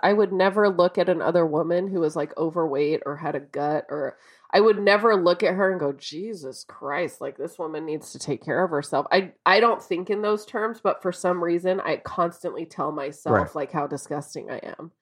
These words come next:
Speaker 2: Right.
Speaker 1: Like, what? Why?
Speaker 2: Right.
Speaker 1: And
Speaker 2: Right.
Speaker 1: I'm like, n-, ninety percent of people are so concerned with how they look that they wouldn't care how I look.
Speaker 2: Right.
Speaker 1: So why do I care so
Speaker 2: Right.
Speaker 1: much? I just don't understand the mentality,
Speaker 2: Right.
Speaker 1: and I don't know how to get past that mentality.
Speaker 2: Right.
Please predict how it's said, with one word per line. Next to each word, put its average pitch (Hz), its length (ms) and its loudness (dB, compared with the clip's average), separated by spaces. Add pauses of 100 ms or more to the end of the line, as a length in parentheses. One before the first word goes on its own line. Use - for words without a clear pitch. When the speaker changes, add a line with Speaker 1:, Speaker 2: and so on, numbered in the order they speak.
(200)
Speaker 2:
Right. 85 200 -2 (360)
Speaker 1:
Like, 254 160 -2
what? 262 420 -2
Why? 190 640 0
Speaker 2:
Right. 92 280 -4 (200)
Speaker 1:
And 139 120 4
Speaker 2:
Right. - 140 8
Speaker 1:
I'm 254 60 0
like, 208 420 4
n-, 214 200 -10 (360)
ninety 240 560 0
percent 240 400 -2
of 220 80 -2
people 254 320 -2
are 185 120 2
so 185 240 0
concerned 180 500 -4
with 170 160 -2
how 165 200 -2
they 170 300 -2
look 170 380 -2
that 202 180 -4
they 208 120 4
wouldn't 240 340 4
care 453 280 4
how 185 200 6
I 165 180 6
look. 175 400 2 (160)
Speaker 2:
Right. 120 200 -6
Speaker 1:
So 285 140 4
why 277 280 4
do 294 160 0
I 392 340 4
care 175 280 0
so 147 260 -4
Speaker 2:
Right. 147 240 4
Speaker 1:
much? - 360 -10 (380)
I 226 120 4
just 294 240 -2
don't 262 200 6
understand 214 540 -2
the 202 60 -4
mentality, 190 560 2
Speaker 2:
Right. 175 40 0
Speaker 1:
and 180 100 -2
I 180 80 2
don't 185 300 2
know 185 140 0
how 185 160 -2
to 160 80 0
get 156 500 -4
past 190 460 0
that - 240 -6
mentality. 151 720 -12
Speaker 2:
Right. 101 280 0